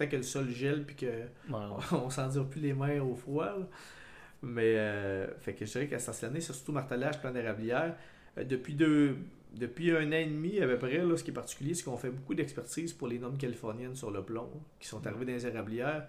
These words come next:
Speaker 2: Ok.
Speaker 1: Fait que je veux dire que moi, présentement, depuis l'an passé, là, euh,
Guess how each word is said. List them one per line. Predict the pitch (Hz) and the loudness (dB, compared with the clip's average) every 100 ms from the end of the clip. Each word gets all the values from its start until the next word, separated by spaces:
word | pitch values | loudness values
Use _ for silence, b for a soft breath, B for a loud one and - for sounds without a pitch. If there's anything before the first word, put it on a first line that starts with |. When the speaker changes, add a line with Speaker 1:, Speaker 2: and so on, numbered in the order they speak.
| 123 | -10
Speaker 2:
Ok. | 107 | -8
Speaker 1:
Fait | 113 - - | -8 -8 -8
que | |
je | - | -6
veux | 110 | -4
dire | 135 | -4
que | 135 | 0
moi, | 143 | 0
présentement, | 143 139 131 127 139 151 | 2 2 2 0 0 2
depuis | 131 127 127 123 120 | 0 -2 0 2 2
l'an | 117 117 | 2 2
passé, | 117 107 104 - 156 | 2 2 0 -2 0
là, | 156 | 2
euh, | 147 127 113 | 2 0 -2